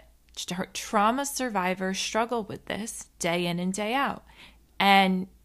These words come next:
and that's why when we talk about triggers and we talk about triggering environments or relationships, we can't say it's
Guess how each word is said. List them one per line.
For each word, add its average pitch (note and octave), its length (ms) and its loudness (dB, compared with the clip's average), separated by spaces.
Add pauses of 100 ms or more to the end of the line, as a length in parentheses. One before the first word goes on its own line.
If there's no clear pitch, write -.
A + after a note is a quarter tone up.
(340)
and G3+ 180 2
that's A#3 340 -2
why F#3 480 4
when F#3 180 -2
we F3+ 100 -2
talk B3+ 400 -2
about G#3+ 320 -2
triggers - 720 -6
and F#3 100 -2
we F#3 100 -2
talk G#3+ 320 -2
about G#3+ 180 -4
triggering G#3 1040 0
environments F#3 880 0
or F3 60 -6
relationships, F3+ 960 -4 (840)
we G#3+ 120 -2
can't C4 580 -2
say G3+ 760 2 (320)
it's - 480 -2